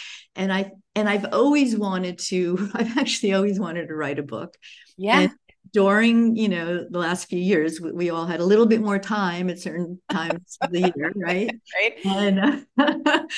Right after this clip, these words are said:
Speaker 1: <laughs> and I joined a, a writing course called Book Doulas.
Speaker 2: Oh,
Speaker 1: Um,
Speaker 2: cool. Yeah.
Speaker 1: and, you know, the, it was one of those, like, "W-, did you ever wanna write a book?" You know, and, you know,
Speaker 2: Yeah.
Speaker 1: they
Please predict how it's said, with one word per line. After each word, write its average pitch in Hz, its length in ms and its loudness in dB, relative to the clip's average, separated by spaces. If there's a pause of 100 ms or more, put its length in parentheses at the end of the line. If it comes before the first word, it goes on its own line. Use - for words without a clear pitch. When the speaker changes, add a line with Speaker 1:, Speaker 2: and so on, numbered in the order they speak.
Speaker 1:
<laughs> - 240 -12
and 233 300 4
I 220 220 2
joined 240 640 2
a, 226 560 -2
a 196 100 -6
writing 214 560 0
course 156 480 -6
called 170 520 -4
Book 311 340 0
Doulas. 151 800 -2 (300)
Speaker 2:
Oh, 359 200 2
Speaker 1:
Um, 330 100 0
Speaker 2:
cool. 381 560 4
Yeah. 320 260 0 (220)
Speaker 1:
and, 202 280 -8 (160)
you 208 200 4
know, 196 100 6
the, 190 280 4
it 226 80 4
was 214 160 0
one 214 160 0
of 214 100 0
those, 190 320 2
like, 165 300 -2 (100)
"W-, 185 300 -2
did 214 180 -2
you 427 200 6
ever 370 180 0
wanna 302 260 0
write 254 220 0
a 233 40 2
book?" 240 380 0
You 196 120 -4
know, 185 240 -4
and, 202 420 -2
you 214 120 -2
know, 190 100 2
Speaker 2:
Yeah. 170 60 0
Speaker 1:
they 180 200 0